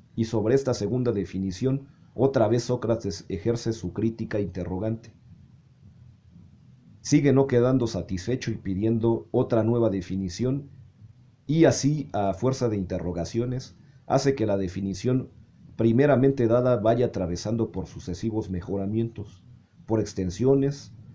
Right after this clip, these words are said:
por reducciones, hasta quedar ajustada lo más posible, sin llegar nunca a ser perfecta. Ninguno de los diálogos de Sócrates que nos ha conservado Platón,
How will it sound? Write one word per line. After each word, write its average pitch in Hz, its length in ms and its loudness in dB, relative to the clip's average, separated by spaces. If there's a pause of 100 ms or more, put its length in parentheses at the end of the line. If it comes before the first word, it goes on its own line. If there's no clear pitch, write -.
(120)
por 131 220 4
reducciones, 120 800 -2 (400)
hasta 113 300 0
quedar 113 240 2
ajustada 117 520 0
lo 98 160 -2
más 110 200 -2
posible, 95 540 -8 (400)
sin 110 260 -2
llegar 113 340 4
nunca 127 320 2
a 92 60 -2
ser - 240 -4
perfecta. 87 520 -6 (4000)
Ninguno 143 400 8
de 135 100 8
los 117 180 4
diálogos 120 500 6
de 95 120 0
Sócrates 117 720 -2 (280)
que 110 280 6
nos 110 220 0
ha 139 180 6
conservado 110 600 2
Platón, 110 520 -4